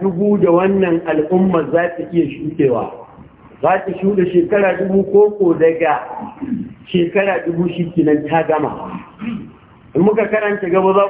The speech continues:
ku fahimta. Shi Imam Suyuti kun san babban malami ne,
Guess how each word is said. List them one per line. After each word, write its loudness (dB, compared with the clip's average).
ku -12
fahimta. 0
Shi 0
Imam 4
Suyuti 0
kun 2
san 2
babban 0
malami 0
ne, 0